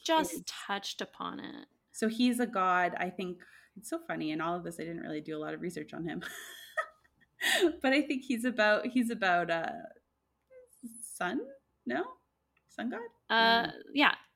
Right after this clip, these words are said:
Speaker 1: Apollo
Speaker 2: Yeah.
Speaker 1: is the god of sun and light,
Speaker 2: Okay. Oh, okay.
Speaker 1: generally.
Speaker 2: I was, I
Speaker 1: Um,
Speaker 2: thought I was
Speaker 1: yeah.
Speaker 2: making that up. Okay. Maybe I did.
Speaker 1: No,
Speaker 2: Maybe
Speaker 1: no, no, no,
Speaker 2: something
Speaker 1: no. Like,
Speaker 2: sunk in around that. So
Speaker 1: Helios pulls the chariot, but Apollo is the god of light.
Speaker 2: Ah, okay.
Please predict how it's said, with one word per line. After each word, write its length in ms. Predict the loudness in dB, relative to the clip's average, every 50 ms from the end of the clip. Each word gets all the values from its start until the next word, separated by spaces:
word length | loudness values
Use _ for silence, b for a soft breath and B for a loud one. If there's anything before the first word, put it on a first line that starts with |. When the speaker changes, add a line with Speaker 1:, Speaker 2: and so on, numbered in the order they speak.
| _ -6
Speaker 1:
Apollo 540 | -6 -4 0 2 4 4 4 4 4 4
Speaker 2:
Yeah. 60 | 2 2
Speaker 1:
is 120 | 0 -2
the 100 | -4 -6 -4
god 500 | -2 0 0 2 2 2 0 0 -2 -4
of 140 | -6 -8 -10
sun 460 | -8 -6 -4 -4 -2 -2 -4 -4 -4
and 160 | -6 -6 -4
light, 720 | -4 -4 -4 -4 -4 -6 -8 _ -10 -8 -8 -8 -10 -14 0 _ 2
Speaker 2:
Okay. 380 | 4 6 6 6 6 6 4 6 8
Oh, 200 | 10 10 10 8
okay. 60 | 6
Speaker 1:
generally. 320 | 6 4 4 4 0 -4 -10 -18 _ _ 6
Speaker 2:
I 140 | 8 8
was, 120 | 8 8 6
I 180 | 6 6 6
Speaker 1:
Um, 60 | 6 8
Speaker 2:
thought 140 | 8 8 8
I 40 | 8
was 100 | 6 8
Speaker 1:
yeah. 100 | 8 8 8
Speaker 2:
making 80 | 8 6
that 120 | 2 2 0
up. 160 | -2 -4 -4 -4 -4
Okay. 280 | -2 2 2 2 2 4
Maybe 180 | 2 2 2 2
I 80 | 0 -2
did. 260 | -2 -4 -6 -8 0 6
Speaker 1:
No, 180 | 10 12 12
Speaker 2:
Maybe 100 | 12 12
Speaker 1:
no, 100 | 12 12
no, 160 | 10 10 8 8
no, 0 | 6 6 6 4 4 4
Speaker 2:
something 80 | 2 0 0
Speaker 1:
no. 40 | 0
Like, 160 | 0 0 0
Speaker 2:
sunk 200 | 0 0 -2 -2
in 160 | -2 0 0
around 180 | 0 -2 -4 -4
that. 200 | -6 -6 -8 -10 B B B B B B B B B B B B
So 220 | 2 6 10 10
Speaker 1:
Helios 400 | 10 10 10 8 6 4 4 0 -4
pulls 400 | -2 2 4 4 4 4 2 0
the 100 | -2 -2
chariot, 560 | -2 -2 -2 0 0 2 2 0 0 0 -2
but 100 | -4 -4
Apollo 480 | -6 -4 -2 0 0 0 0 -2 -4 -4
is 140 | -6 -8 -8
the 120 | -8 -6 -4
god 260 | -2 0 0 0 -2
of 80 | -6 -8
light. 340 | -8 -8 -8 -8 -10 -10 -12 _ _ -20 _ _ _ _ _ -8
Speaker 2:
Ah, 520 | -4 0 2 4 4 4 4 4 2 0
okay. 300 | 0 0 0 -2 -2 -4